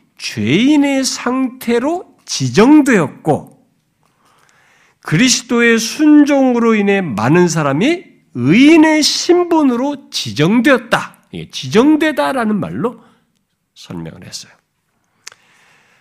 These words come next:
또 여기 되다라는 말을, 하지라는 사람은 죄인의 범주에 놓이는 것과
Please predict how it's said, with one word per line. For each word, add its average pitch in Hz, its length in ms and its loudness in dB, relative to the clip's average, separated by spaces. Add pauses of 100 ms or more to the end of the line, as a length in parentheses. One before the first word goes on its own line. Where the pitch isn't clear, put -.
또 233 160 0
여기 220 340 0
되다라는 233 600 4
말을, 123 320 -2
하지라는 220 680 -4
사람은 139 560 -6 (720)
죄인의 233 840 4
범주에 277 1120 2
놓이는 190 520 2
것과 139 720 -8